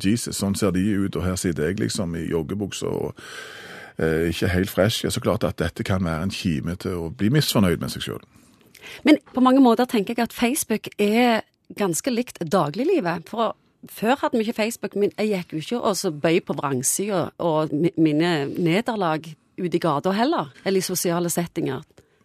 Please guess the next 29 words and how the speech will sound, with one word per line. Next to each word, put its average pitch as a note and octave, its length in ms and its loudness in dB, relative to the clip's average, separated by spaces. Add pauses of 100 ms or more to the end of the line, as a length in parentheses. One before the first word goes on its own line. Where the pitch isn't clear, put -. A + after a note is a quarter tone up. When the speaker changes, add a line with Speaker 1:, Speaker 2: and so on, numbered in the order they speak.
Speaker 1:
Ja, A2+ 80 -6
det B2 140 4
Speaker 2:
Du B3+ 60 4
Speaker 1:
må F#3 100 2
Speaker 2:
holder A#3 160 6
det D4 80 4
litt A3 180 2
for B3 140 0
deg G#3+ 100 0
Speaker 1:
Ja, G3+ 60 2
Speaker 2:
selv, G3+ 260 4
eller G3 140 2
Speaker 1:
ja, - 60 -2
Speaker 2:
deler D#3 260 2
med G3 160 2
Speaker 1:
ja. D#3 240 2
Speaker 2:
nære F3 160 -2 (100)
venner. E3+ 440 0 (300)
Speaker 1:
Akkurat. F#2 400 -4
Nei, A2 120 0
det A2+ 100 4
er C3+ 120 6
jeg A2+ 160 4
helt B2+ 180 2
enig A2 280 0
i. - 40 0
Men B2 160 2
klart B2+ 160 2
at A#2+ 160 -6